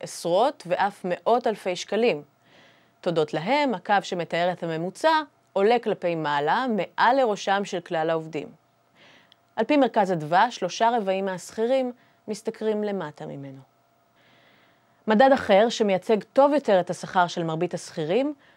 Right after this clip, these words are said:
הוא השכר החציוני. השכר החציוני הינו השכר של העובד או העובדת הנמצאים בדיוק באמצע סולם השכר. מחצית מהשכירים משתכרים יותר מזה, מחצית פחות. השכר החציוני מבטא קו שהוא הכי קרוב לשכרם של רוב העובדים במשק.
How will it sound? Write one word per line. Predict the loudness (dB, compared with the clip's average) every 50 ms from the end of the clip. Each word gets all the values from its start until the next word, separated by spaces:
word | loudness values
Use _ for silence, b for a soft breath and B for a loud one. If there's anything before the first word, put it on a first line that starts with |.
| b b b
הוא | 4 4 4
השכר | 4 0 -6 -8 -4 0 0 2 2
החציוני. | 2 -2 -4 -10 -12 -10 -6 -6 -4 -4 -4 -6 -8 -12 _ _ _ _ _ _ b b b b b b b b b b b b
השכר | -8 -4 -4 0 2 4 4 4
החציוני | 2 0 -4 -4 0 0 2 4 4
הינו | 2 2 2 2 0
השכר | 0 -2 -4 -8 -2 2 2 2
של | 2 2 2 4
העובד | 4 4 4 2 2 0 2 0 0
או | 4 4
העובדת | 4 4 4 2 2 0 0 -2
הנמצאים | -2 -4 -4 -4 -4 -2 -2 -2 0
בדיוק | -2 0 0 0 0 0 0
באמצע | -2 -2 -2 -2 -4 -8 -14
סולם | -10 -6 -2 -2 -2 -2
השכר. | -2 -8 -12 -18 -14 -8 -8 -8 -8 _ _ _ _ _ _ -10
מחצית | -10 -8 -8 -6 -6 -6 -4 -4
מהשכירים | -4 -6 -6 -8 -10 -8 -6 -2 0 0 0 0
משתכרים | -2 -6 -8 -10 -8 -2 -2 -2 -2
יותר | -2 -4 0 0 2 2 2
מזה, | -2 -4 -4 -4 -4 -4
מחצית | -4 -8 -8 -10 -10 -10 -6 -6 -6 -6 _ -20 _ _ _
פחות. | -16 -16 -12 -12 -14 -14 _ _ _ -20 _ _ _ _ b b b b b b b b b b
השכר | -6 -4 0 4 6
החציוני | 6 6 6 4 -2 -4 -2 0 2 2 4 4 4
מבטא | 4 2 0 0 -2 -2 -4 -4 -2
קו | 0 2 2 2 2
שהוא | -2 -4 -2 -2 -2 -2
הכי | -2 -2 -2 -2
קרוב | 0 0 2 4 2 2 2
לשכרם | -2 -6 -6 -8 -2 0 0 0 -2
של | -2 -4 -4
רוב | 0 0 0 0
העובדים | 0 -2 -2 -4 -6 -4
במשק. | -4 -6 -6 -6 -8 -10 -12 -16 -18 -20